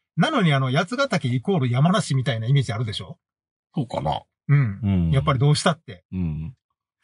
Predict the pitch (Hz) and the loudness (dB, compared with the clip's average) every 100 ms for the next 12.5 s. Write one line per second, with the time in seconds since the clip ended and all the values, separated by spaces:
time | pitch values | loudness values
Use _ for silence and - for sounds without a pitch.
0 | - - - - 98 95 110 117 156 202 | -20 -18 -16 -8 -6 -2 2 4 6 4
1 | 220 214 208 190 196 185 123 127 131 175 | 4 2 0 0 0 2 4 4 4 4
2 | 135 120 135 117 113 127 165 196 160 226 | 2 2 0 0 0 2 2 4 4 2
3 | 170 - - - _ 285 _ - _ _ | 2 -2 -4 -12 _ -20 _ -20 _ _
4 | - 175 135 240 - 233 156 233 254 240 | -6 -2 0 -2 0 0 2 2 0 0
5 | 247 147 - 120 120 147 147 - 113 95 | 0 0 0 0 2 4 2 0 -8 -4
6 | 165 135 - - 285 90 82 85 87 87 | -4 -2 -4 -4 -2 -2 -2 0 0 0
7 | 80 71 73 73 - 76 87 113 - 98 | -2 -4 -6 -6 -6 -4 -4 -4 -2 0
8 | 131 107 80 80 78 76 73 71 76 95 | 0 0 0 0 0 -2 -4 -6 -4 0
9 | 80 87 - 143 135 110 110 143 185 202 | 0 0 2 2 0 -2 0 0 0 0
10 | 196 135 143 120 113 117 139 165 147 143 | 0 0 0 -2 -2 2 4 4 2 2
11 | 139 131 120 113 139 127 143 123 98 98 | 4 2 -2 -2 -2 0 2 0 -2 -6
12 | 87 85 76 71 82 | -4 -2 -2 -4 -10